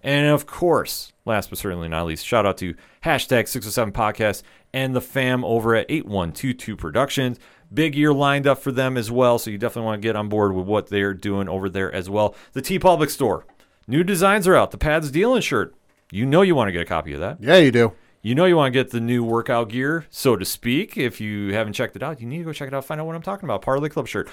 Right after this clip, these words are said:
Speaker 1: All that and so much more is at the TeePublic Store. Go get that A S A P.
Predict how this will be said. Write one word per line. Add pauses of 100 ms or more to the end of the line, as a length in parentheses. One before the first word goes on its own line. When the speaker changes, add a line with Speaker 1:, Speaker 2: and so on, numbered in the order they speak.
(140)
Speaker 1:
All
that
and
so
much
more
is
at
the
TeePublic
Store. (320)
Go
get
that (300)
A
S
A
P.